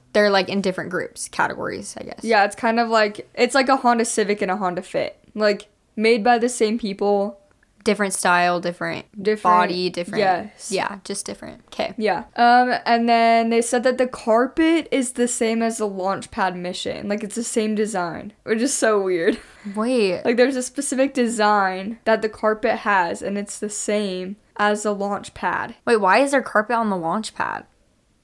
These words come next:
Speaker 2: I have no idea.
Speaker 1: <laughs>
Speaker 2: No, maybe it's not carpet, just, like, the same design.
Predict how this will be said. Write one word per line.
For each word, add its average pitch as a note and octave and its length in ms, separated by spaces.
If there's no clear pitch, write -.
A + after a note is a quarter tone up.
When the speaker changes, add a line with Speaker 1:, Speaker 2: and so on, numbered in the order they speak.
Speaker 2:
I G#3+ 100
have F#3+ 100
no F3+ 240
idea. F3 280
Speaker 1:
<laughs> D4+ 100
Speaker 2:
No, B3 80
maybe C4 220
it's E4 120
not D4 140
carpet, G#3+ 420
just, A3+ 160
like, A#3+ 120
the A3+ 80
same G#3+ 220
design. F3+ 500